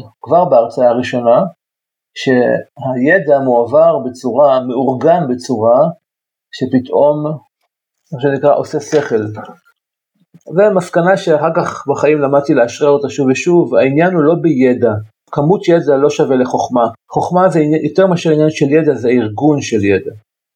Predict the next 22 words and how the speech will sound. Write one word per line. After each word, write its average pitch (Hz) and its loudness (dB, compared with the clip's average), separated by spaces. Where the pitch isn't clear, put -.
זה 120 0
היכולת 135 0
למיין 135 0
בין 117 -4
טפל 160 0
לעיקר, 123 0
אה, 127 -10
ו-, 127 2
ו-, 131 -2
ו-, 123 -2
ולראות 135 2
איזה 143 -2
כיוון 143 -2
ש-, 135 -8
שמתארגן 127 0
בתוך - -4
אין 135 -2
סוף 123 -4
הידע 123 2
שאנחנו 123 -2
נמצאים 110 -4
בתוכו. 107 -6